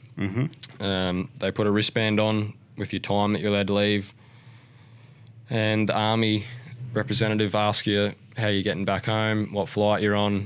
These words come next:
Speaker 2: what your plans are, and he gives you the information on what you need to do,
Speaker 1: Yep.
Speaker 2: um, to get out of here. Um,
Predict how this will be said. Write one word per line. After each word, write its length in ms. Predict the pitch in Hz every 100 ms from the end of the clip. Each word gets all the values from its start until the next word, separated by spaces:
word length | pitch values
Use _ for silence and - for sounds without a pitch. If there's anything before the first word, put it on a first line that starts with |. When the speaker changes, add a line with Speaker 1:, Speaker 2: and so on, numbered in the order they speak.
| -
Speaker 2:
what 140 | 101 95
your 80 |
plans 400 | - 101 101 98
are, 260 | 101 98 98 - - - - -
and 100 | 104
he 60 | 98
gives 200 | 101 87
you 60 | 98
the 80 |
information 560 | 98 90 95 92 92 98
on 60 | 95
what 140 | 80
you 60 | 92
need 200 | 95 87
to 40 |
do, 320 | 92 98 95 - -
Speaker 1:
Yep. 140 | - - - - - 98
Speaker 2:
um, 120 | 90
to 80 | -
get 140 | 101
out 160 | 98 113
of 60 |
here. 140 | 147 - - - - - - - - -
Um, 600 | 107 101 95 95 95 95